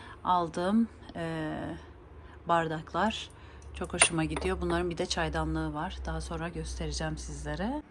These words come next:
Evet, geldik en zor kısma. Şöyle gördüğünüz gibi darma duman burası. Ee, daha önceden kurduğum bir düzenim vardı arkadaşlar. Biliyorsunuz taşındım ve taşındıktan sonra yine çok yoğunlaştım.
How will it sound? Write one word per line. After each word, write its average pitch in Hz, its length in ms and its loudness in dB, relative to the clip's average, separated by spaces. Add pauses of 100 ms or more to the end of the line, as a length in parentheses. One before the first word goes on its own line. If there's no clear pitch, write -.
Evet, 180 500 -2
geldik 185 400 2
en 190 160 2
zor 180 300 2
kısma. 190 600 2 (400)
Şöyle 190 360 2
gördüğünüz 180 1000 2
gibi 170 380 -2 (100)
darma 170 440 4
duman 156 340 0
burası. 180 680 -2 (760)
Ee, 185 420 2
daha 208 220 6
önceden 226 320 8
kurduğum 196 440 2
bir 196 100 2
düzenim 180 400 2
vardı 156 260 4
arkadaşlar. 156 600 0
Biliyorsunuz 170 580 -2
taşındım 175 760 2
ve 170 100 -2
taşındıktan 185 720 2
sonra 190 280 2
yine 202 340 2
çok - 340 -4
yoğunlaştım. 165 800 4